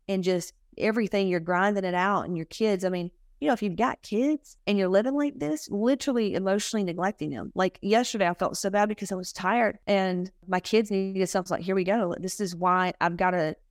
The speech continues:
really do what I need to do to take care of me, or else I'm neglecting them," right? So, and I'm not saying that to guilt you or shame you, but if the shoe fits, like, let's clear it. 'Cause you're meant for more. Like, we need more people to wake up right now. We need more people to get these bodies,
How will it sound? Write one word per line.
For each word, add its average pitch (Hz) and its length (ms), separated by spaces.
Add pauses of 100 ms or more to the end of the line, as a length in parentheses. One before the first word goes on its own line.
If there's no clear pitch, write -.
(180)
really 185 720 (260)
do 214 240
what 180 100
I 175 60
need 180 220
to 160 80
do 170 440
to - 80
take - 180
care 185 140
of 160 120
me, 165 400
or 170 100
else 170 180
I'm 170 300
neglecting 156 520
them," 165 340
right? 147 320 (160)
So, 220 260
and 196 140
I'm 196 100
not 220 180
saying 220 200
that 175 120
to 185 80
guilt 208 320
you - 80
or - 40
shame 240 280
you, 165 120
but 180 140
if 175 80
the 175 60
shoe 208 240
fits, - 480
like, 165 220 (100)
let's 175 220
clear 214 320
it. - 140 (180)
'Cause 214 140
you're 226 100
meant 208 300
for 180 160
more. 170 420
Like, 175 200
we 202 180
need 196 200
more 226 120
people 202 220
to 170 60
wake 165 220
up 185 160
right 220 200
now. 240 260
We 202 120
need 185 160
more 208 140
people 190 400
to 185 240
get 180 220
these 214 160
bodies, 165 580